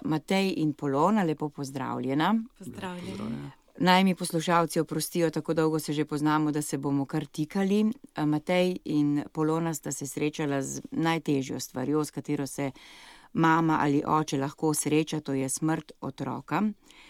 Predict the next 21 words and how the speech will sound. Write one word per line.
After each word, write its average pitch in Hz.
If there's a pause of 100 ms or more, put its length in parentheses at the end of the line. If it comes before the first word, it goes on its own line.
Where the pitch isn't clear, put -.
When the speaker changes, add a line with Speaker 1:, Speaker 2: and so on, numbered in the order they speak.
(600)
Speaker 1:
Ne 156
bomo 226
zdaj 202
šli 185
v 147
osebno 220
izkušnjo, 196
ampak 175 (140)
najprej 175
vprašanje, 170 (680)
kako 262 (100)
lahko 170 (340)
drugi 214
starši, 139
ki 143
so 143
šli 220
skozi 151
podobne 160 (480)
stvari 151
oziroma 160